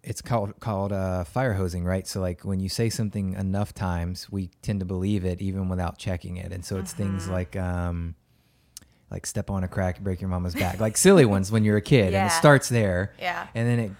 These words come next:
Speaker 1: goes into other things that, you know, as you, as you get older and we don't question things. And right now, obviously, our world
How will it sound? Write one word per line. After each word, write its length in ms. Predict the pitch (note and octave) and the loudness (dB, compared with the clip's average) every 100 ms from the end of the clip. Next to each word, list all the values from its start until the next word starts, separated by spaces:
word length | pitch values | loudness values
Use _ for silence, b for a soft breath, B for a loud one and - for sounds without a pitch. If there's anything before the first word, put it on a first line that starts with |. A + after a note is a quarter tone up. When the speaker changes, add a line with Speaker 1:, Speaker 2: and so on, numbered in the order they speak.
| - | -2
Speaker 1:
goes 220 | A#2+ A#2 | 0 4
into 160 | A#2+ G2+ | 4 2
other 360 | G#2 A2+ A2 | 2 2 2
things 640 | G#2 G#2+ G2 F2+ F2+ F2+ - | 0 -2 -2 -2 -4 -6 -10
that, 180 | F#2 | -10
you 100 | G2+ | -6
know, 120 | G2 F#2+ | -4 -2
as 180 | F#2 | -2
you, 80 | F#2 | -4
as 140 | F#2+ F#2 | -4 -4
you 80 | F#2 | -4
get 160 | F#2+ | -4
older 540 | F#2 G2 G#2+ F#2 F2 - b b b - | -2 0 0 0 0 -4 b b b -10
and 460 | G2 F#2 F2+ F2 F2 | -4 -2 -2 -4 -6
we 120 | G2 | -4
don't 180 | G2+ F#2 | -4 -4
question 380 | - G2+ - F2+ | -6 -6 -6 -6
things. 260 | F#2 F2+ | -6 -4
And 100 | F2 | -4
right 140 | F#2 F#2 | -4 -4
now, 220 | F#2 G2+ | -4 -2
obviously, 460 | F2+ F2+ F2+ F#2 F2 | -2 -4 -6 -6 -4
our 100 | F2 | -2
world 400 | F2+ F2+ F2 | -4 -4 -6